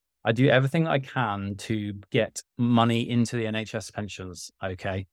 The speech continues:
And we spend a lot of these podcasts talking about the issues with N H S pension,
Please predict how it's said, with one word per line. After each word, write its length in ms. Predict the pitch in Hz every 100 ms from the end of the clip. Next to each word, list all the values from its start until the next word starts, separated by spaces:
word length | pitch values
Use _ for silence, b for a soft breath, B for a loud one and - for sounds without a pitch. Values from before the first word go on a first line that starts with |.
| _ _ -
And 140 | 127
we 80 | 147
spend 240 | - 175
a 40 | 151
lot 180 | 143
of 80 | 117
these 120 | 107
podcasts 380 | - 107 104 98
talking 240 | - 85 104
about 300 | 101 98 98
the 100 | 104
issues 280 | - 113
with 120 | 104 107
N 100 | 107
H 180 | 104
S 140 | 113 -
pension, 600 | - 110 - 113 107